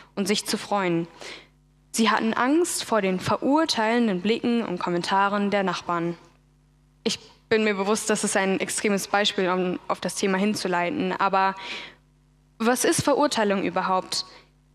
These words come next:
Wie sieht das mit Verurteilung aus in, in der Gemeinde? Und das Wichtigste zuletzt, wie kann man es überwinden oder bekämpfen, andere bewusst oder unbewusst zu verurteilen? Und was sagt uns die Bibel dazu?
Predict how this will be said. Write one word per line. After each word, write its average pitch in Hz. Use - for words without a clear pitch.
Wie 262
sieht 269
das 247
mit 240
Verurteilung 233
aus 220
in, 196
in 202
der 196
Gemeinde? 185
Und 202
das 208
Wichtigste 240
zuletzt, -
wie 214
kann 247
man 226
es 208
überwinden 226
oder 190
bekämpfen, 233
andere 190
bewusst 185
oder 185
unbewusst 190
zu 214
verurteilen? 180
Und 202
was 220
sagt 233
uns 208
die 214
Bibel 196
dazu? 180